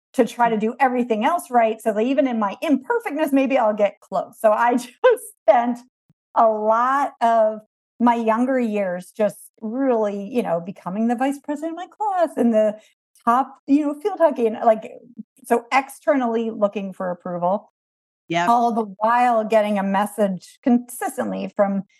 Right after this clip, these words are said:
Speaker 1: my dad. And, um, you know, he was really the main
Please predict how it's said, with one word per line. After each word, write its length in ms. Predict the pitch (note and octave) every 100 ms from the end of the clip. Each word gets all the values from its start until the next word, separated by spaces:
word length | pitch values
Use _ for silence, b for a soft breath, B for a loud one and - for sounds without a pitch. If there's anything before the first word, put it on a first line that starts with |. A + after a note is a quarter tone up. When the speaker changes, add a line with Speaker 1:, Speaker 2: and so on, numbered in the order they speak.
| _ _ _ _ _ -
Speaker 1:
my 280 | G#3+ G3 G3
dad. 600 | G3+ F#3 F#3 F3+ G3 -
And, 460 | F#3+ F3+ F3+ F3+ F3+
um, 300 | G3+ F3+ F3
you 80 | A3+
know, 60 | G3+
he 100 | G#3
was 160 | G3 F3
really 260 | F#3+ F3+ F3
the 120 | F3+
main 520 | F3+ F3+ F3+ E3+